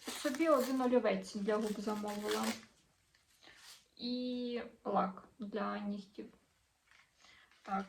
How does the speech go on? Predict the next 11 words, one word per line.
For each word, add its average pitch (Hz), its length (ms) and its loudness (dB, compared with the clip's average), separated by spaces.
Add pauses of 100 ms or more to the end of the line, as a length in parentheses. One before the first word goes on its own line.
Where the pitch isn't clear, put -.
а 254 120 0
клієнточка, 262 1120 -2 (400)
е, 240 300 2
замовила 240 800 4 (420)
ось 233 220 0
таку 254 480 0
туш 240 680 -2 (120)
для 302 340 2
вій. 302 600 -4
Це 247 300 -4
саме, 233 640 -4